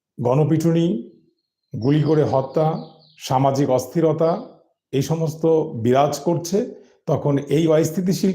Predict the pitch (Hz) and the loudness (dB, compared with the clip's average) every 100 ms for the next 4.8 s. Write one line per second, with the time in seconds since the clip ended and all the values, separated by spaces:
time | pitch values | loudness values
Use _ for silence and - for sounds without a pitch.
0 | 180 156 151 156 151 151 139 - - - | 2 2 2 0 0 2 2 0 -4 -14
1 | - - _ 165 170 156 143 160 175 175 | -20 -20 _ 2 4 4 4 4 4 2
2 | - - _ _ _ _ 131 127 - 165 | -2 -10 _ _ _ _ -4 -2 0 0
3 | 156 - 131 143 156 156 156 143 143 123 | 0 0 0 0 0 0 2 0 2 0
4 | 139 - 143 143 139 123 131 - | 0 0 2 2 2 2 0 0